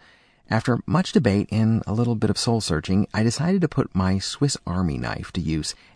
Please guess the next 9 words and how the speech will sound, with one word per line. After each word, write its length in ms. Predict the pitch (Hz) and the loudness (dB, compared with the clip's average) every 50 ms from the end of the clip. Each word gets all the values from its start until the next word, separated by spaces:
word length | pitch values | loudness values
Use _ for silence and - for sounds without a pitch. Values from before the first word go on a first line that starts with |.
| _ - | _ -2
and 200 | 127 123 123 - | 0 0 0 0
slice 840 | - - - - - - - 165 180 190 202 190 160 - - - | -2 -6 -6 -6 -6 -4 -2 -2 0 0 0 -2 -2 -4 -8 -8
the 120 | - - 139 | -4 -2 0
book 240 | 131 120 107 - - | 0 0 0 0 -2
into 200 | - 117 110 110 | -2 0 2 2
one 300 | 104 101 107 117 123 127 | 2 4 4 4 4 4
hundred 380 | 127 98 95 92 92 98 95 - | 2 0 -2 -2 -2 -2 -2 -4
page 260 | - 80 80 85 - | -2 -2 -2 -2 -2
sections. 560 | - - - - - - - - - - - | -4 -6 -6 -8 -8 -8 -12 -10 -10 -10 -12